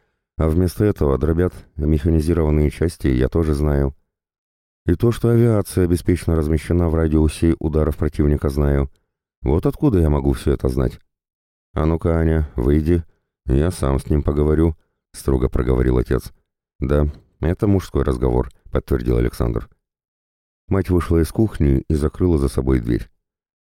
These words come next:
Александр и Евгений Андреевич остались вдвоем, и сын подробно пересказал отцу все то, что знал о текущем положении флота и армии.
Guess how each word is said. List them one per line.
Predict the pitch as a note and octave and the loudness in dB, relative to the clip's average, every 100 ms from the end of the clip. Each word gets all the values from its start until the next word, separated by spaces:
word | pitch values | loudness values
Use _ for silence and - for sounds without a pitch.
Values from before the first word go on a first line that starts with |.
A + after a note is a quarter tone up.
| - | -2
Александр | D2+ E2+ - C3 B2 A#2 - | 0 0 0 2 2 2 2
и | |
Евгений | F#2+ F#2+ E2+ G2 F#2 | 4 4 4 4 4
Андреевич | F2 F2 G#2+ G2 F2 | 4 4 4 4 2
остались | F2+ - E2+ D#2+ D2 | -2 0 2 2 2
вдвоем, | C#2 E2+ G2+ D#2 A1 - _ _ _ | 0 2 4 2 -2 -8 _ _ _
и | - B1+ | -2 0
сын | - E2 | 0 0
подробно | C#2+ B1+ D#2 D#2+ C#2+ | 0 2 2 2 0
пересказал | - C2 - C2+ C#2+ C#2 | 0 -2 0 0 2 0
отцу | - E2 | 0 -2
все | D2+ - | 0 -2
то, | C2 F2 D#2+ | 0 0 0
что | - C2+ | 0 -2
знал | A#1+ D2+ E2 - | 0 0 0 -4
о | |
текущем | C#2 C2 D#2+ - C#2 | -4 -2 -2 -2 -2
положении | C#2 C2+ C2 D2+ C#2+ C#2 | 0 0 2 2 2 0
флота | - B1+ C2 | -2 -2 0
и | A#1+ | 0
армии. | A#1 G#1+ G1+ | 0 -2 -4